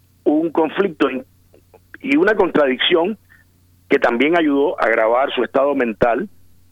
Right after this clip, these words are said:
el hecho de que las figuras que cada vez ganaban más terreno y fuerza en la vida cultural alemana,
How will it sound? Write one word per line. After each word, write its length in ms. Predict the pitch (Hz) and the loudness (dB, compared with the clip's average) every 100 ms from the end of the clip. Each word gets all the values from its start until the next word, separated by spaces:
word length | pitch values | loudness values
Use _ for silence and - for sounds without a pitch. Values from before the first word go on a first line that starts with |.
| _ | _
el 160 | 120 110 | -2 0
hecho 240 | 135 147 | 0 0
de 140 | 127 110 | -2 0
que 180 | 117 104 | -2 0
las 260 | 107 98 | -2 -2
figuras 440 | - 113 180 208 - | -4 -2 0 -2 -2
que 100 | 104 | -2
cada 240 | 123 123 | 0 0
vez 140 | 131 127 | 0 -2
ganaban 400 | 120 131 123 120 | 0 0 0 -2
más 180 | 120 - | -4 -2
terreno 640 | 123 123 143 147 123 - - - | -2 0 0 0 -2 -4 -12 -10
y 120 | 123 113 | -8 -4
fuerza 580 | 127 147 139 - 120 - | 0 0 0 0 -2 0
en 240 | 101 107 107 | 0 0 2
la 300 | 104 101 101 | 2 0 0
vida 260 | 127 120 | 0 -2
cultural 420 | 117 113 117 120 | -2 -2 0 0
alemana, 520 | 120 120 131 147 117 | 0 0 0 0 -2